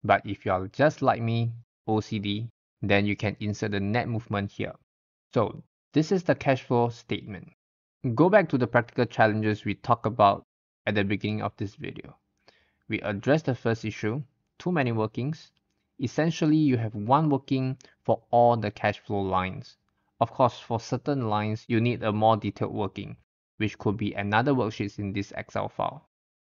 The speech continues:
But the main working is done in a very structured manner. The second issues we had was troubleshooting. If for whatever reason,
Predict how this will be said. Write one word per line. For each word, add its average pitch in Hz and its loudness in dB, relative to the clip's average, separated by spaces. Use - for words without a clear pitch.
But 104 0
the 104 -2
main 127 0
working 131 0
is 107 -6
done 104 2
in 107 -4
a 104 -2
very 104 2
structured - -8
manner. 101 -6
The 117 -2
second - -2
issues 127 0
we 104 -2
had 104 4
was 101 -2
troubleshooting. - 0
If 113 -4
for 101 -2
whatever 120 6
reason, 123 2